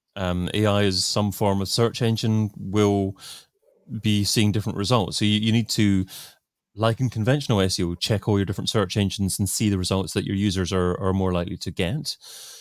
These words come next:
Um, Pam, w-, w-, what are your thoughts on current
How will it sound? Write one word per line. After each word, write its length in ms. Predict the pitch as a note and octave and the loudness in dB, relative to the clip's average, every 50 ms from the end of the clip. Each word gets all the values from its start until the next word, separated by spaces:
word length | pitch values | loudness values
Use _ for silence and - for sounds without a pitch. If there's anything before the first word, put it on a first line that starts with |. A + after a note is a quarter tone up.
| - - _ _ - | -20 -20 _ _ -4
Um, 640 | - G#2 G2+ G2+ G2+ G#2+ G#2+ G#2+ G#2+ G#2+ G#2+ - - _ _ _ _ _ _ _ _ _ _ _ _ _ _ _ _ _ _ | 0 0 2 2 4 4 4 4 4 2 0 -2 -6 _ _ _ _ _ _ _ _ _ _ _ _ _ _ _ _ _ _
Pam, 440 | - D#3+ G3+ A3 C#3+ F#2 E2+ E2 F2 - _ _ _ - | 0 0 2 2 2 2 0 -2 -6 -10 _ _ _ -8
w-, 300 | A#2+ B2+ A2+ G2 - - | -4 -2 -2 -2 -4 -6
w-, 300 | - A2+ A#2 - - - - | -8 -8 -6 -6 -8 -12 -14
what 320 | A#2+ - - A#2+ B2 A#2 | -14 -8 -2 0 2 4
are 40 | A2+ | 6
your 100 | A2 G#2+ | 6 4
thoughts 400 | G2 - A#2+ G#2+ - - - - | 4 4 4 4 4 2 0 2
on 480 | A2 G#2 G#2+ G2+ G2 G2 F#2+ F#2+ F#2+ - _ _ _ _ _ _ _ _ _ | 4 4 6 6 4 4 2 2 0 -4 _ _ _ _ _ _ _ _ _
current 580 | - - E3+ E3 C3+ A2+ G#2+ A2+ - - - | -4 0 2 4 4 2 0 -2 -6 -8 -8